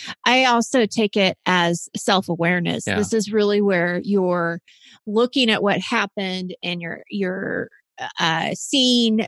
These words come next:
Speaker 1: you know, this is how my A D H D affected this. Um, and these are the things I need to, to do, whether that is apologizing to the s-, ki-, kids or whatever to, to make it better.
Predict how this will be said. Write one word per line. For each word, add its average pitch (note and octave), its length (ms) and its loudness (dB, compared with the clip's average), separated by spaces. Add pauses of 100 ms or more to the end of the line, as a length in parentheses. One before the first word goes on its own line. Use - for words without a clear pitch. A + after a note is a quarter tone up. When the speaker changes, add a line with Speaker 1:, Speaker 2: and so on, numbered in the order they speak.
Speaker 1:
you G#3+ 160 2
know, F#3 180 0
this G3+ 200 0
is B3 140 -2
how A3 140 0
my G3+ 140 2
A G3 180 0
D F#3+ 160 0
H - 200 -6
D F3+ 420 0
affected F#3 600 -2
this. F#3 500 -4 (500)
Um, F#3+ 760 0 (280)
and F3 520 0 (120)
these G#3 300 0
are G3+ 80 2
the F#3+ 100 2
things F3+ 320 -4
I F#3 100 -2
need F3+ 240 -4
to, - 340 -4 (160)
to E3 360 -2 (120)
do, G3 360 2
whether F#3 440 0
that F#3 180 0
is F3 160 -2
apologizing F3+ 840 -2
to G3 100 -4
the F#3 60 -2
s-, - 220 -6
ki-, - 120 -16 (100)
kids F#3 420 -2
or F3+ 60 -6
whatever F3+ 460 -4
to, F3 240 -4
to G3 100 -6
make F3 220 -2
it E3+ 160 -6
better. F#3 340 0